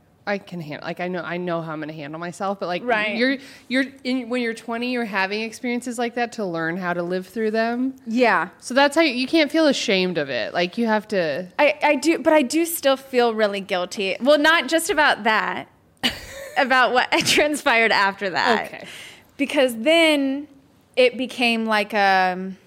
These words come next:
Speaker 2: them versus me kind of thing with the roommate
Speaker 1: Mm.
Speaker 2: situation 'cause they're
Speaker 1: Mm-hmm.
Speaker 2: sisters, you
Speaker 1: Mm-hmm.
Speaker 2: know? So the living situation just felt so uncomfortable.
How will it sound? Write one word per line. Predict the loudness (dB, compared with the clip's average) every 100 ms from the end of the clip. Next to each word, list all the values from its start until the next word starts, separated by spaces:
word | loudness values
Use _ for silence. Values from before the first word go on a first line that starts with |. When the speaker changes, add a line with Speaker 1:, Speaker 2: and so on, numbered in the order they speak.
| _ _ -12 -2
Speaker 2:
them | 0 0 0
versus | -2 -2 -2 -6 -6
me | -6 -6 -6
kind | -6 -4 -4
of | -6
thing | -6 -6 -4
with | -2
the | -2
roommate | -2 -2 -2 -4
Speaker 1:
Mm. |
Speaker 2:
situation | -6 -6 -6 -6 -6 -6
'cause | -4
they're | -4 -4
Speaker 1:
Mm-hmm. | -4
Speaker 2:
sisters, | -6 -6 -6 -4 -4 -4
you | -2
Speaker 1:
Mm-hmm. |
Speaker 2:
know? | -2 -4 -6 -14 -20 _
So | -4
the | 0 2
living | 2 2 -2
situation | -4 -6 -4 -4 -4 -6
just | -6
felt | -4 -6 -6
so | -12 -10 -2 4 4 4
uncomfortable. | 0 -6 -10 -10 -10 -6 -2 -2